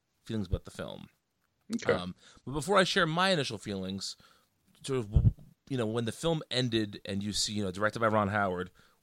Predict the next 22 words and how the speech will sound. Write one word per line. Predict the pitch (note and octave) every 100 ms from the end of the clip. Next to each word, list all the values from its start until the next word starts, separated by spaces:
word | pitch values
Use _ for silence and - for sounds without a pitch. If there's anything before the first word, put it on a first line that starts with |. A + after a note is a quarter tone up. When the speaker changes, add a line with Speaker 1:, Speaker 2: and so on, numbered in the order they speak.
| A2+ G#2+
Speaker 1:
what | A#2 C#3+
are |
Speaker 2:
Mm-hmm. | C#3+
Speaker 1:
the | B2+
thoughts | C#3 B2
going | - A#2
through | A2+
your | G#2
head? | G2 F2+
How | A2+
did | A2+ G2+
you | A2+ A2 -
overall | A#2+ A2 G#2+ G#2+ F#2+ F2+
enjoy | F2 F#2+ F#2+
the | F2+
film? | D#2 G1+ - _ _ _ _ _ _ _ - - - - _ _ - -
Speaker 2:
How | A2+
did | G#2+ G2+
I |
enjoy | F2+ F2
the | F2
film? | - -